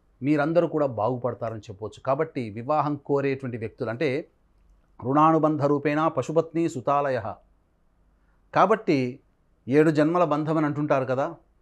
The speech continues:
మరి గత జన్మతో బంధం ఉన్నటువంటి వ్యక్తి మనకు భర్తగా లభించాలనే ఆలోచన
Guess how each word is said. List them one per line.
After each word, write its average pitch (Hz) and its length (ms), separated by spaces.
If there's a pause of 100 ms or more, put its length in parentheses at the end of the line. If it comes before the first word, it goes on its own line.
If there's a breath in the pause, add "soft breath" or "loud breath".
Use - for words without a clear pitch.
(180)
మరి 143 280
గత 131 120
జన్మతో 185 480
బంధం 175 340
ఉన్నటువంటి 165 400
వ్యక్తి 156 380
మనకు 143 280
భర్తగా 151 380
లభించాలనే 147 540
ఆలోచన 143 540